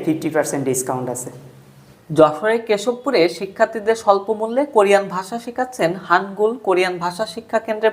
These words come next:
Speaker 2: পরিচালক কামরুজ্জামান। কেশবপুর হাসপাতালের পূর্ব পাশের রাজগঞ্জ সড়কের নাজমা মঞ্জিলের নিচতলায়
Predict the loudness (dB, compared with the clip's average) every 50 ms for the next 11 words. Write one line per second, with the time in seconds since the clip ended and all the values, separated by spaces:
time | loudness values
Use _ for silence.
0 | 4 4 4 4 4 4 2 4 4 2 0 2 2 2 2 2 0 -6 -10 -8
1 | -8 -6 -4 -4 -6 -8 -12 -20 -20 -20 -20 _ _ _ _ _ -2 0 0 0
2 | 0 -4 -6 -4 -4 -4 -4 -4 -6 -4 -4 -4 -2 2 4 4 2 2 2 0
3 | 4 4 4 4 4 2 -2 2 2 2 4 4 4 2 2 -2 -6 -10 -10 -8
4 | -8 -10 -10 -8 -8 -10 -4 -2 0 0 0 -2 -6 -8 -6 -8 -8 -6 -8 -8
5 | -8 -8 -8 -8 -10 -10 -8 -4 2 4 4 4